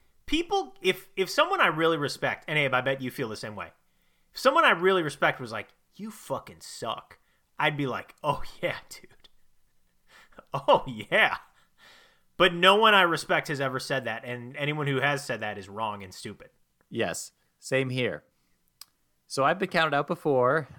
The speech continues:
Speaker 2: I think you've been counted out before, Timothy. And we're not gonna get counted out just because some person read our screenplay last week and had some questions and issues and comments. So this week we have a whole, just forget about last week.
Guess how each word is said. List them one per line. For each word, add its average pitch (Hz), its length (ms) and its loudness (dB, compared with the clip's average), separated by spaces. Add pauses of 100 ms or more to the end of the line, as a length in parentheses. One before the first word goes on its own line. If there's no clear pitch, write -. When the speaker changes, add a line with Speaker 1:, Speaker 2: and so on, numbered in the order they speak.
Speaker 2:
I 107 80 -8
think 120 180 -6
you've 139 160 -6
been 143 100 -4
counted 117 260 0
out 107 100 -4
before, 110 260 -6
Timothy. 120 560 -8 (680)
And 113 360 -4
we're 117 140 -4
not 143 160 0
gonna 135 220 -2
get 127 160 -6
counted 123 320 0
out 120 180 0
just 117 180 -8
because 110 300 -10
some 120 240 -4
person 123 400 -6
read 107 160 -4
our 104 80 -2
screenplay 110 500 -6
last 98 280 -4
week 98 180 -8
and 92 100 -10
had 95 220 -10
some 90 200 -14 (180)
questions 113 560 -6
and 90 240 -12
issues 110 340 -10
and 92 100 -12
comments. 95 480 -8 (520)
So 135 200 0
this 180 220 -4
week 185 220 -4
we 143 80 -2
have 123 380 -2
a 98 240 0
whole, 170 460 -2 (260)
just 143 140 -10
forget 175 200 0
about 156 200 2
last 113 260 -2
week. 92 160 -8